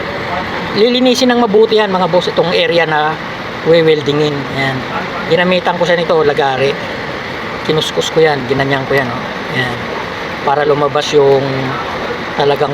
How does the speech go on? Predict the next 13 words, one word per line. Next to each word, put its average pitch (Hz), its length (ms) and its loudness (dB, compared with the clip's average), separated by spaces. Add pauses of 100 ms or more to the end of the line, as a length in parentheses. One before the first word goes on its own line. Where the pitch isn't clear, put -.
kulay 143 320 4
nung 135 240 0 (1120)
aluminum. 139 560 0 (800)
Nang 165 80 0
sa 165 160 0
ganun, 160 240 2
mawala 156 320 4
yung 156 240 0
mga 151 560 0 (480)
langis-langis 175 800 0 (640)
na 156 160 2
nakakapit 156 640 0
dyan. 156 200 2